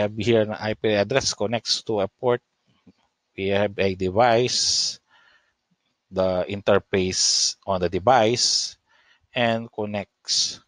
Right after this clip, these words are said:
to a certain port. So objectives, connect to a cloud, uh, connect to the cloud, connect router zero,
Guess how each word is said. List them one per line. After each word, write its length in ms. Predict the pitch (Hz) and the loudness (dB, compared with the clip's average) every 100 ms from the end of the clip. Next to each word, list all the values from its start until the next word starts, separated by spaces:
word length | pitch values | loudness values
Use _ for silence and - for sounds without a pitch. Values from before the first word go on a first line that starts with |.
| - _ _ _ _ - | -20 _ _ _ _ -6
to 180 | 104 | -6
a 500 | 90 98 87 85 87 - - _ _ _ _ _ _ | -4 -4 -4 -8 -12 -16 -20 _ _ _ _ _ _
certain 720 | - - 101 - 98 90 90 - | -8 -2 -2 0 -4 -2 -6 -6
port. 180 | 101 - _ _ _ _ _ _ _ - - - | -4 -4 _ _ _ _ _ _ _ -20 -20 -16
So 160 | - 101 101 | -4 -2 0
objectives, 680 | 110 139 - 170 170 - | 0 -2 0 -2 0 -2
connect 340 | - 135 143 - | 0 0 0 2
to 80 | 123 | 2
a 80 | 117 | 2
cloud, 480 | 139 139 151 156 - - - | 4 4 4 0 -12 -16 0
uh, 180 | 95 95 - | 0 0 -4
connect 260 | 117 165 - | -4 -4 -2
to 60 | 110 | 0
the 120 | 101 | 0
cloud, 380 | 101 87 135 - _ | 2 0 0 -8 _
connect 320 | - 98 123 _ _ - _ _ | -6 -2 -4 _ _ -20 _ _
router 400 | 90 117 156 135 | 0 2 2 0
zero, 640 | - - 104 120 85 139 | 0 -2 0 0 -2 -6